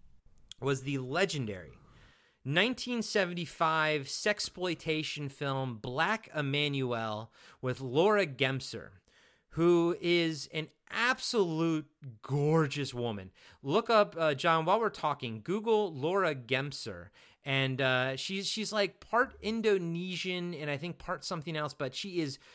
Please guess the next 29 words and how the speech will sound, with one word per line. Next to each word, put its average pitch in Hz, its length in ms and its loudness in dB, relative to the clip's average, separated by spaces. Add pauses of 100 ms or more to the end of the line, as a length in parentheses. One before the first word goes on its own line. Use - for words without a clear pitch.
(140)
just 143 240 -6
purely 220 800 -2
exotic 147 800 2
beauty. 120 520 -2 (380)
And, 156 360 6
uh, 151 180 4
so 180 220 4
she 254 300 0
did 226 180 -4
this 175 160 -2
whole 196 260 2
entire 160 460 4
Black 127 340 0
Emanuelle 143 640 2
series, 123 520 0 (340)
and 160 420 4
they're, 160 300 2
they're 160 100 2
just 190 240 0
a 185 60 6
bunch 170 320 2
of 147 80 -4
sexploitation 147 840 2
films 131 380 0
f-, 113 240 -14
from 135 220 0
the 123 80 -2
seventies. 101 500 -2
Basically, 147 640 6